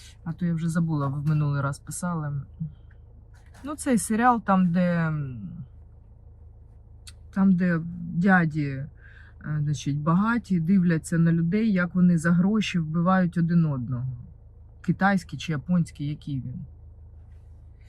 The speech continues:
Дякую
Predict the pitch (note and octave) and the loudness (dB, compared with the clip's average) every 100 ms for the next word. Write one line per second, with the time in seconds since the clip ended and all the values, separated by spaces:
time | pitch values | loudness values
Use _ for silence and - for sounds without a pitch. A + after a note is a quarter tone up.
0 | - - - - - - - - - - | -20 -20 -20 -20 -20 -20 -20 -20 -20 -20
1 | - - - - - - - - - - | -20 -20 -20 -20 -20 -20 -20 -20 -20 -20
2 | - - - - - - - - - F#3+ | -20 -20 0 2 2 -12 2 2 2 0
3 | E3+ C3+ C3 | 0 -2 -6